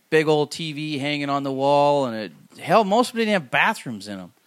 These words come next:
You know, we, I won a championship out of my mom's one-stall garage, uh, with, with Haichu and the Weilers and Bodfield and, and Eldon and my dad. We built,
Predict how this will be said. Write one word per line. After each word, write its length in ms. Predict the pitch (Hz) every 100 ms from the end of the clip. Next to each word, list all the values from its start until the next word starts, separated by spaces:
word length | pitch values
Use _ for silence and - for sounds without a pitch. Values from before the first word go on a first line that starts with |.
| _ _ _ _
You 80 | 135
know, 120 | 160
we, 100 | 175
I 140 | 156 170
won 180 | 190 185
a 60 |
championship 760 | 135 185 190 196 180 160 175 170
out 140 | 165
of 60 | 156
my 80 | 139
mom's 340 | 147 151 131
one-stall 520 | 131 147 - 147 143
garage, 560 | 120 117 110 113 120 - _ _ _ _ _ _ _ _ -
uh, 340 | 113 113 107
with, 180 | 104 110
with 180 | 113 113
Haichu 420 | 123 131 - 131
and 100 | 127
the 60 | 113
Weilers 560 | 117 131 131 131 123
and 100 | 113
Bodfield 760 | 104 123 135 - 131 127 127 120
and, 200 | 107 92 _ _ _ _ -
and 140 | 113
Eldon 380 | 117 131 131 131
and 100 | 107
my 60 | 90
dad. 560 | 120 127 127 127 131 _ _ _ _ _ _ _ _ _ _ _ -
We 180 | 113 127
built, 340 | 104 135 139